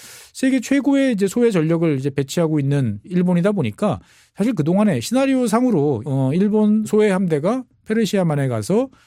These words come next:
기뢰를 제거하는 이런 훈련들은 미국과 합동으로 여러 번 해봤어요. 그러면 이제 가면 되는 거 아니냐라고 생각할지 모르겠지만 일본이 처한 상황이 그렇게 간단하진 않습니다.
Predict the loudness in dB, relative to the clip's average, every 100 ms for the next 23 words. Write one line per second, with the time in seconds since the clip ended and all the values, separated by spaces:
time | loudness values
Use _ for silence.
0 | _ 0 2 4 2 -2 -4 -2 -2 -2
1 | -2 -2 0 0 2 2 2 0 0 0
2 | -2 -4 -4 -8 -4 0 2 2 0 0
3 | 0 0 -2 -6 -8 -8 -14 _ -20 -20
4 | -4 0 2 0 2 2 2 2 0 0
5 | 0 0 0 -4 -6 -2 0 0 0 2
6 | 2 0 0 0 0 -2 -4 -2 -2 -2
7 | 0 2 0 0 0 2 2 0 0 0
8 | -2 -6 -6 -2 0 0 0 -2 -4 -6
9 | -6